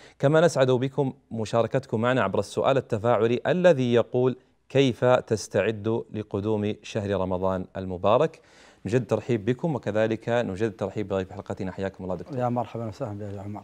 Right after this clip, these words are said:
Speaker 2: مرحبا وسهلا.
Speaker 1: يا هلا فيك دكتور. يعني، لماذا الحديث عن استقبال شهر رمضان المبارك؟
Speaker 2: بسم الله الرحمن الرحيم، الحمد لله رب العالمين،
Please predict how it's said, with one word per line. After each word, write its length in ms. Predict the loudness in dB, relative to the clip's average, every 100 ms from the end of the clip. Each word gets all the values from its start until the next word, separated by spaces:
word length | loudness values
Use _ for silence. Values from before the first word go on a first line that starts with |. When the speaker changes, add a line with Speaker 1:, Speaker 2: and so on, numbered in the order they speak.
| -12
Speaker 2:
مرحبا 340 | -14 -14 -18
وسهلا. 220 | -12 -10 -8
Speaker 1:
يا 60 |
هلا 100 | -8
فيك 160 | -8 -8
دكتور. 360 | -8 -2 2
يعني، 300 | 2 0 -4 -10 _ _
لماذا 460 | -8 -2 -2 0 -2
الحديث 520 | -4 -6 -4 -6 -8 -12 -12 -14
عن 140 | -10 -10
استقبال 500 | -10 -12 -10 -8 -8
شهر 280 | -12 -12
رمضان 300 | -12 -12 -14
المبارك؟ 400 | -16 -16 -18 _ _ _ _ _ _ _ -18
Speaker 2:
بسم 200 | -10 -2
الله 180 | 0
الرحمن 300 | 0 -2 -6
الرحيم، 420 | -4 -6 -6 -6 -6
الحمد 300 | -6 -6 -4
لله 320 | -2 -4 -4
رب 180 | -6 -8
العالمين، 500 | -6 -6 -4 -6